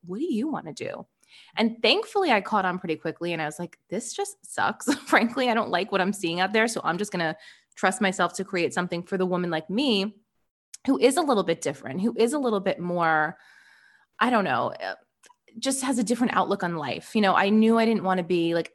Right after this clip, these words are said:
I remember specifically looking, there was, like, the tr-, trend, this is probably, like, twenty ten or something, twenty eleven,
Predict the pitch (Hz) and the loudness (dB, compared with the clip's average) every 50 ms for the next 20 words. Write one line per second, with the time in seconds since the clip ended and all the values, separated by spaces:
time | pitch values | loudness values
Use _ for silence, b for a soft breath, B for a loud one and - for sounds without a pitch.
0 | _ - - 202 247 262 269 269 262 262 240 240 - - - - 185 180 - 160 | _ 0 2 4 6 6 6 6 4 2 0 -2 -6 -10 -8 -6 -6 -4 -4 -4
1 | 156 175 175 160 165 165 - 196 180 156 175 208 196 208 240 233 262 - - - | -4 -2 0 0 0 0 0 -2 -2 0 0 0 0 -2 -2 -2 -4 -6 -6 -10
2 | 196 180 - _ - - - 202 170 156 156 165 165 180 180 190 190 - - 196 | -12 -14 -16 _ -16 -4 0 2 2 2 2 -2 -4 -6 -8 -10 -10 -6 -2 -2
3 | 165 175 175 160 160 165 - - 185 170 165 165 165 - - 170 151 151 156 156 | -2 0 0 -2 -2 -4 -6 -4 -2 -2 -2 -2 -4 -2 -2 -2 0 0 -2 -4
4 | 151 - 156 139 139 156 156 151 - - 165 160 160 160 160 156 151 160 165 | -4 -6 -8 -6 -6 -6 -6 -6 -6 -8 -6 -4 -2 0 2 2 2 0 -4